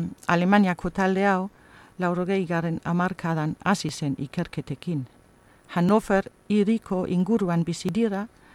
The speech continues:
eta han badago Alemaniako hegazkin base militar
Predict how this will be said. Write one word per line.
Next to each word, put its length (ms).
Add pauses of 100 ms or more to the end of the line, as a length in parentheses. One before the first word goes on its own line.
(400)
eta 240 (140)
han 300
badago 460
Alemaniako 720
hegazkin 560
base 300
militar 500